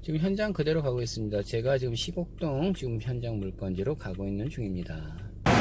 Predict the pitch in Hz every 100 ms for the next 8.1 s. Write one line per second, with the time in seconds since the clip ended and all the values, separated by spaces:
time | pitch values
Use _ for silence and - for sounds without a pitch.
0 | - - - 147 139 147 - 175 156 143
1 | 135 127 123 120 120 - 156 151 - 208
2 | 196 208 190 156 165 - 190 185 185 185
3 | 185 180 - 143 151 165 170 165 156 147
4 | 143 143 - 151 170 190 196 139 110 180
5 | 123 - - - - - - - - 143
6 | 170 185 - - 202 185 175 170 170 -
7 | 240 - 226 202 170 170 160 135 143 151
8 | 147